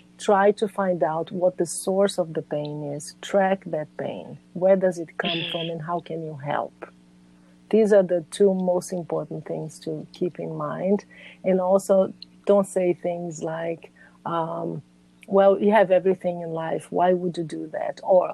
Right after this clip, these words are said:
Speaker 1: "You're going to hurt your
Speaker 2: Right.
Speaker 1: kids." They know all that.
Speaker 2: Mm-hmm.
Speaker 1: And believe me, they don't want to inflict pain on anyone either. They want to be
Speaker 2: Right.
Speaker 1: listened to and they want to be helped.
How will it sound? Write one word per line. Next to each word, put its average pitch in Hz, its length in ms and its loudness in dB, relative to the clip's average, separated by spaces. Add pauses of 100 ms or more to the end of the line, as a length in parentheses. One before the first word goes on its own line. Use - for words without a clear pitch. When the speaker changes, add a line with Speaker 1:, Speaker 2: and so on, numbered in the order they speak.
Speaker 1:
"You're 202 220 -2
going 202 180 4
to 196 60 0
hurt 190 400 -2
your 180 100 2
Speaker 2:
Right. - 80 -8
Speaker 1:
kids." 165 480 -2 (340)
They 226 120 8
know 185 420 2 (160)
all 147 220 -10
that. - 440 -14 (720)
Speaker 2:
Mm-hmm. - 320 -8
Speaker 1:
And 190 180 4
believe 185 280 2
me, 170 60 -10 (100)
they 185 80 6
don't 185 240 0
want 185 160 0
to 175 100 -6
inflict 175 640 -8
pain 185 280 -2
on 175 160 -6
anyone 165 480 -8 (140)
either. - 260 -10 (640)
They 180 180 4
want 196 280 2
to 196 140 0
be 190 80 4
Speaker 2:
Right. 180 180 -2
Speaker 1:
listened 185 380 -2
to 170 180 -8
and 170 160 -8
they 170 140 -8 (100)
want 165 220 -12
to 180 40 -10
be 160 180 -10
helped. 143 600 -12